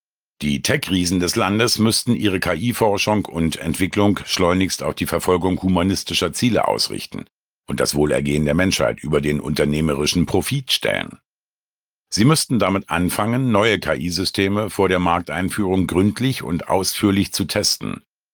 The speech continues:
wobei sie nicht einfach nur auf ihre Funktionsfähigkeit überprüft würden, sondern auch auf ungewollte negative Folgen für die Gesellschaft. Dafür könnten sogar schon in relativ naher Zukunft bestehende K-I-Systeme eingesetzt werden,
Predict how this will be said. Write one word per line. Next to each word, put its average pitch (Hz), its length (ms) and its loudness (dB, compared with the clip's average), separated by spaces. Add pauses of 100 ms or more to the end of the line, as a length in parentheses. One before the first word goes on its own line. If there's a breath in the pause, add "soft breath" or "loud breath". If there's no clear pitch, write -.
(140)
wobei 71 240 2
sie 78 140 0
nicht 85 180 0
einfach 82 360 0
nur 78 200 2
auf 73 140 -2
ihre 73 200 -6
Funktionsfähigkeit 69 1080 -2
überprüft 64 580 -4
würden, 78 380 0 (320 soft breath)
sondern 95 340 2
auch 82 300 2
auf - 240 -6
ungewollte 95 580 2
negative 87 560 0
Folgen 90 400 2
für 87 140 -6
die 87 80 -2
Gesellschaft. 92 720 -2 (720)
Dafür 82 340 2
könnten 104 340 -4
sogar 95 280 2
schon 104 180 0
in 90 140 0
relativ 98 440 0
naher 101 380 0
Zukunft - 600 -8
bestehende 85 420 -2
K-I-Systeme 82 800 0
eingesetzt 90 560 0
werden, 87 300 2